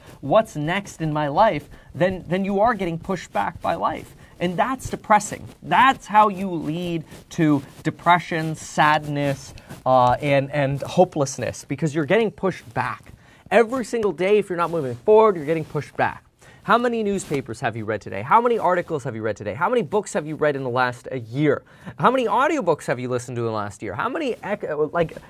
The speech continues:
times have you gone to the gym in the last year? How many times have you looked up in this last year, "I wonder what it would take to do that certain job. I wonder what it t-, would take to get certified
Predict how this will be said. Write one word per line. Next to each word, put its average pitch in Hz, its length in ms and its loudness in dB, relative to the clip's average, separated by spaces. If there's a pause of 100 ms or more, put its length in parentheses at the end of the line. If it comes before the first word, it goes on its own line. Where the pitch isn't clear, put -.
(180)
times 196 320 -2
have 170 120 -2
you 190 140 -6
gone 180 220 -2
to 156 60 -10
the 143 100 -6
gym 160 260 -2
in 143 60 -4
the 131 60 -2
last 120 260 -2
year? 117 120 -4 (280)
How 269 220 8
many 339 220 -2
times 180 520 -2 (160)
have 147 180 0
you 214 220 -4
looked 226 320 -2
up 190 160 2
in 151 80 -4
this 151 180 -4
last 151 400 0
year, 131 300 -2 (180)
"I 151 80 2
wonder 269 320 2
what 226 180 2
it 185 80 -2
would 165 140 -6
take 185 280 -4
to 160 60 -8
do 165 180 -4
that 151 180 0
certain 127 400 -4
job. 120 300 0
I 123 60 0
wonder 240 320 2
what 240 180 2
it - 120 -4
t-, 185 100 -8
would 170 140 -4
take 147 280 -4
to 143 80 -8
get 131 180 -2
certified 165 560 0